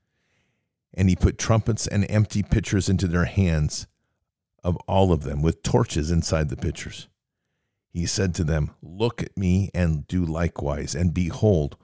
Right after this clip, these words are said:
when I come to the skirts of the camp, as, do as I do. When I and all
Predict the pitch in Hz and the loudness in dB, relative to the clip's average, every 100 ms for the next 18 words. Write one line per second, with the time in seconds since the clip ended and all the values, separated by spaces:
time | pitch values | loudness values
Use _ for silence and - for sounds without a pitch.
0 | _ _ 80 87 104 - 107 90 95 101 | _ _ -2 0 0 2 0 0 -2 -4
1 | - - 107 - 98 87 87 - 82 69 | -4 -2 -4 -2 -4 -4 -4 0 0 0
2 | - - _ _ _ _ _ _ _ _ | -8 -12 _ _ _ _ _ _ _ _
3 | _ _ - 85 78 78 80 98 92 82 | _ _ -4 -4 -4 -10 0 4 4 4
4 | 82 71 69 - _ _ _ _ _ _ | 0 -4 -8 -10 _ _ _ _ _ _
5 | _ 87 90 90 98 110 110 95 - 98 | _ 0 2 4 2 4 2 2 0 2
6 | 98 101 | 2 2